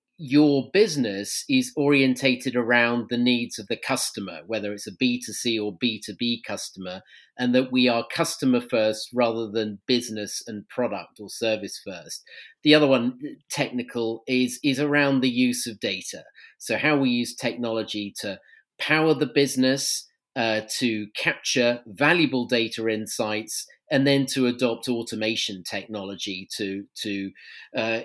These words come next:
make your business more efficient and more, more productive.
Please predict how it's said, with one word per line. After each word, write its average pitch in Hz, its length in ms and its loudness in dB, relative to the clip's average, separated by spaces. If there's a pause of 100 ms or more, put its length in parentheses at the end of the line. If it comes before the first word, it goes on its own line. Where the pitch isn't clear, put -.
(160)
make 151 380 2
your 131 120 0
business 127 360 -2
more 113 200 2
efficient 110 540 -4 (100)
and 110 200 -8
more, 107 440 -4
more 107 260 -4
productive. 131 540 -2